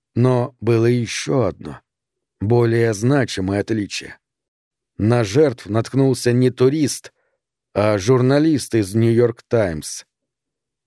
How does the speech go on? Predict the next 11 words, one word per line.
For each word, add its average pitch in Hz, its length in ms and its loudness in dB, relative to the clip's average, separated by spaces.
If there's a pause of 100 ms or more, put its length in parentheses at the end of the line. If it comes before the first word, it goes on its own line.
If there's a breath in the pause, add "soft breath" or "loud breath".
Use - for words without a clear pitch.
(540 loud breath)
Кауфман 160 560 4
читал 139 320 2
статью 135 480 2
на 131 140 2
первой 131 400 2
полосе 110 480 0
газеты. 80 680 -6 (520)
Любопытство 123 760 2
не 135 200 2
снедало 147 500 2
его — 110 320 0